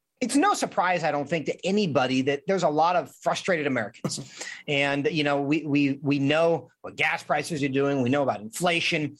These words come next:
Headline this week is we have an actual, uh, shrink, a shrinkage in the U S economy and the size of the gross domestic product. But it is interesting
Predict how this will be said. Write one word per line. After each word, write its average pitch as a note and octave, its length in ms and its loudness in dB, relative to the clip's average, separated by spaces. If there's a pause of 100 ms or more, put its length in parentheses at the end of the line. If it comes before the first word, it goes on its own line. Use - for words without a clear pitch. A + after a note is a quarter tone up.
(100)
Headline C#3+ 360 0
this C3+ 240 -2
week D3 180 2
is B2 140 -2
we C#3+ 140 2
have C#3 340 -2 (320)
an C#3 160 -2
actual, D#3 760 -2 (300)
uh, C3 160 -2
shrink, F3+ 640 -2 (300)
a C3 80 -2
shrinkage F3 600 0
in F3 360 0
the E3 280 0
U F3 340 2
S F3 180 0
economy F#3 480 -2
and D3+ 80 0
the C#3+ 60 2
size D#3+ 320 0
of C3 60 -10
the C3+ 60 -4
gross D3 240 0
domestic C3 520 -4 (560)
product. G#3 520 0 (260)
But B3 120 4
it C#4+ 100 -2
is F#4 140 0
interesting A3+ 640 -4